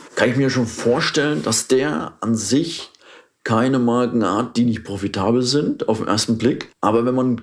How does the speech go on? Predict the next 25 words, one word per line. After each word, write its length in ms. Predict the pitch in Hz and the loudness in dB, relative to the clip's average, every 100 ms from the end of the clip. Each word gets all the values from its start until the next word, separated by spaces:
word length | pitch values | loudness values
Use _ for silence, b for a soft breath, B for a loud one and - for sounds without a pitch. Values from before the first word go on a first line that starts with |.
| - | -4
glaub 180 | - 113 | 0 0
ich, 80 | 110 | 2
genau 300 | 117 117 147 | 0 2 0
hinschaut, 480 | 143 - 131 131 135 | -2 0 0 0 -2
sieht 260 | 127 117 | -4 -2
man 160 | 127 117 | 0 2
da 60 | |
bestimmt 500 | 107 107 - 170 - | 0 0 0 -2 0
auch 300 | - 120 - | 0 0 -2
ein 340 | 71 101 107 - | -2 0 0 0
paar 220 | 104 98 | 0 0
Marken, 1080 | 95 90 69 64 117 143 - 170 180 220 226 B B | -2 -2 0 0 -2 -4 -2 -2 0 -2 -6 B B
die 100 | - | 0
er 100 | 82 | 2
anbietet, 720 | 127 147 156 156 - - - - | 2 0 0 0 0 0 -6 -8
um 160 | - 123 | -2 2
allein 440 | 113 104 104 131 | 2 2 0 0
dann 280 | 120 117 120 | 2 2 0
in 200 | - 117 | 0 -2
den 120 | 110 | 0
Regalen 480 | 104 - 80 87 117 | -2 -2 -2 0 0
zu 140 | 113 - | -2 -4
stehen 400 | - 127 139 107 | 0 2 2 -2
im 160 | 101 | -4
Supermarkt, 580 | - - 95 92 76 - | -4 -2 -4 -4 -12 -10